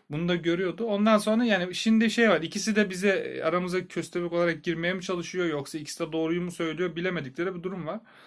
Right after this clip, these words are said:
Valla ikisi de yalan söylüyor olabilir yani. Çünkü, çünkü görevleri bu. Ee, bir yandan da işte Chesh-, Cheer, neyse yani işte Artemis'in ablası da bir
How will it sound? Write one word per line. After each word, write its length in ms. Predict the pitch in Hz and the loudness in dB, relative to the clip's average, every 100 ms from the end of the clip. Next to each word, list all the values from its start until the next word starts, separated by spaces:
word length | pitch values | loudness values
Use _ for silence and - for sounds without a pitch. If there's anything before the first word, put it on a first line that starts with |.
| - - | -20 -8
Valla 140 | 208 202 | 0 2
ikisi 220 | 196 - | 2 -4
de 60 | |
yalan 300 | 202 190 190 | 0 2 4
söylüyor 360 | 175 196 156 175 | 2 -2 -2 0
olabilir 420 | 170 170 151 123 | 0 -2 -2 -4
yani. 320 | 113 104 131 135 | -6 -12 -12 -14
Çünkü, 420 | - - 160 - _ _ _ | -16 -12 -12 -12 _ _ _
çünkü 440 | - 156 139 147 156 - | -18 -18 -16 -18 -18 -14
görevleri 520 | 147 165 165 160 180 151 | -2 2 2 2 -2 -2
bu. 200 | 233 - _ - - - | -6 -6 _ -20 -20 -10
Ee, 300 | 143 143 143 | -2 -2 0
bir 40 | 180 | 6
yandan 340 | 208 220 214 | 6 8 6
da 60 | 214 | 4
işte 380 | - 220 208 - _ _ - | 2 -2 -2 -6 _ _ -2
Chesh-, 640 | 185 190 185 - - - | 2 2 0 -4 -6 -8
Cheer, 440 | - 156 143 120 131 - - | -10 -8 -6 -8 -12 -20 -20
neyse 320 | 139 127 - | -16 -16 -12
yani 220 | 120 127 127 | -8 -6 -8
işte 160 | - | -6
Artemis'in 440 | 143 143 151 139 151 | -4 -2 -6 -8 -4
ablası 380 | 147 147 147 | -4 -4 -6
da 160 | 165 143 | -6 -6
bir 340 | 160 156 - | -8 -10 -16